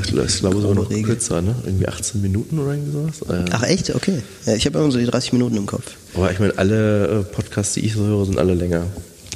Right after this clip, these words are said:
Speaker 1: Alle auch
Speaker 2: Ja.
Speaker 1: über eine Stunde meistens.
Speaker 2: Und also nach meinem Hörverhalten finde ich das auch vollkommen okay. Also die hier würde ich gerne mal so an einem Stück lassen.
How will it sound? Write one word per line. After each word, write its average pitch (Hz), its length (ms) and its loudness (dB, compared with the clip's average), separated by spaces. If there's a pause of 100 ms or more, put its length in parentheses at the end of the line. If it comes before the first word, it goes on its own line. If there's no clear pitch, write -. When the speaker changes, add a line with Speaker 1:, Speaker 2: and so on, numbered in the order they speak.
Speaker 1:
Alle 95 260 2
auch - 60 2
Speaker 2:
Ja. - 140 2
Speaker 1:
über 95 160 0
eine 95 100 0
Stunde 95 300 -2
meistens. 92 500 -4 (440)
Speaker 2:
Und 117 120 2
also 92 220 2 (560)
nach 95 240 0
meinem 104 240 2
Hörverhalten 113 480 2
finde 113 140 0
ich - 80 -2
das - 100 0
auch 104 80 0
vollkommen 101 340 -2
okay. 104 300 -6 (340)
Also 107 160 -2
die 107 80 2
hier 147 220 4
würde 131 100 2
ich 123 80 -2
gerne 120 180 0
mal 117 80 2
so 110 100 0
an 107 100 0
einem 107 120 -2
Stück - 260 -4
lassen. 104 280 -4